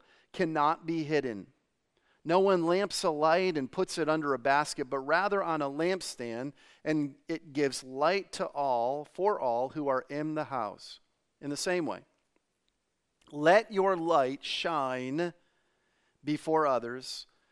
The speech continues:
so that they may see your good works and give glory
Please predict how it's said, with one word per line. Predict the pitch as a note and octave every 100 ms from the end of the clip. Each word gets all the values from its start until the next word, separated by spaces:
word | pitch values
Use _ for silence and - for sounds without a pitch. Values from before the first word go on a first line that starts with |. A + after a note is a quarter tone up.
| _ -
so | - F3
that | E3 D#3+ D#3 D3
they | F#3 G#3 G3
may | F#3 F3
see | D#3 - G#3 G#3
your | F#3 F#3 F3+
good | D3 E3+
works | C#3 C3 B2 B2+ - - - _ _ _ _
and | D#3 D#3 C#3
give | D3 D3
glory | B2 C3+ D3+ E3 F3+ F#3 F#3